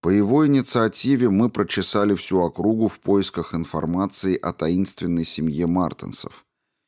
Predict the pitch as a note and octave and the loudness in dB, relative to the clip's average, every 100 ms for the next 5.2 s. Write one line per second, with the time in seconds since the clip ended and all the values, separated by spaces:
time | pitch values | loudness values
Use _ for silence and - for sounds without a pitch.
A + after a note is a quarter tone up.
0 | - C3 D3+ C#3+ A#2 F#2 - D#2 C#2+ F2+ | -4 0 0 0 0 0 0 -2 0 0
1 | B2 A2 G2+ _ _ - F#2 F#2+ D#2 B2 | 2 0 -4 _ _ -2 0 0 0 0
2 | A#2+ A2+ F#2+ D#2+ G2 G2+ - F#2 F2+ E2+ | 0 -2 0 0 -2 -4 -4 -2 0 -2
3 | D#2 - B1+ F2 F#2 - - D2 D2+ - | -4 -6 -4 -4 -4 -6 -6 -6 -6 -6
4 | C2+ C2+ C#2 C#2 C#2 D2 C#2 G1+ G1+ - | -6 -6 -8 -8 -8 -6 -8 -8 -14 -16
5 | - | -18